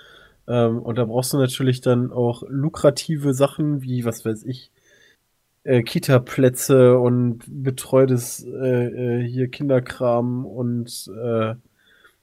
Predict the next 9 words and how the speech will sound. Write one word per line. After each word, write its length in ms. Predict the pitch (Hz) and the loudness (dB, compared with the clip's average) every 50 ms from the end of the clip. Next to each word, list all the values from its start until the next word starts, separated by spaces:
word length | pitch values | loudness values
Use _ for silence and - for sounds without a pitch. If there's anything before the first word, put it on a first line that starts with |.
| _ - | _ -4
dann 120 | 123 123 | 0 2
auch 20 | |
einen 100 | 123 123 | 2 2
vernünftigen 440 | 120 - 135 131 127 - - 156 151 | 2 2 0 0 0 0 -2 -4 -2
Arbeitgeber 760 | - 107 113 117 117 113 110 - - 120 117 110 113 110 110 | 0 2 4 4 4 2 0 -2 -2 0 2 2 2 2 0
und 160 | 107 117 110 | 0 -4 -8
so 140 | - - 113 | -8 -8 -6
weiter. 480 | 117 117 123 123 - 107 101 98 101 104 _ _ _ _ | -4 -4 -4 -2 -4 -4 -4 -4 -6 -10 _ _ _ _
Also, 440 | - 120 107 110 107 107 104 104 117 | -12 -10 -8 -6 -6 -6 -6 -8 -10